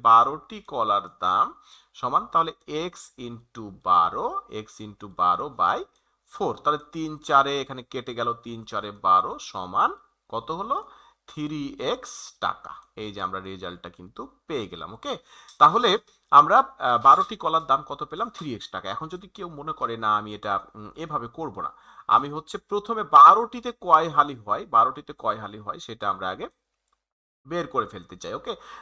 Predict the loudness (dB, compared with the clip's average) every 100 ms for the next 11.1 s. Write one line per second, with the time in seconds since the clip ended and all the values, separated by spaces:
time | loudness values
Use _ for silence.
0 | -4 0 4 6 6 6 6 6 2 -4
1 | -6 0 8 8 8 2 -8 -6 -8 -6
2 | -8 -6 -2 -2 -2 -6 -8 _ _ -2
3 | 2 2 2 -2 -12 -10 -14 -10 -12 -4
4 | -4 0 -2 -4 -12 -12 -10 4 4 4
5 | -14 -12 -10 -8 -8 -4 -4 -4 -10 -10
6 | 4 6 6 2 -10 -2 0 0 -2 -2
7 | 8 10 10 6 -6 -12 _ _ _ -4
8 | 4 4 4 -6 -12 -14 -4 -2 2 2
9 | 0 -16 _ _ _ 4 6 8 4 -8
10 | -12 -10 -10 -10 0 2 4 4 2 -2